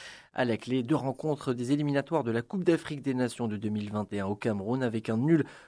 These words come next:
contre la Mauritanie et une victoire trois zéro sur la pelouse du Burundi. Désormais,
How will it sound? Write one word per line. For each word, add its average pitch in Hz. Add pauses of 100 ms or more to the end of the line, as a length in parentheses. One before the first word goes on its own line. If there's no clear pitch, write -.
contre 135
la 104
Mauritanie 113
et 170
une 156
victoire 113
trois 147
zéro 120
sur -
la 139
pelouse 135
du 165
Burundi. 147
Désormais, 135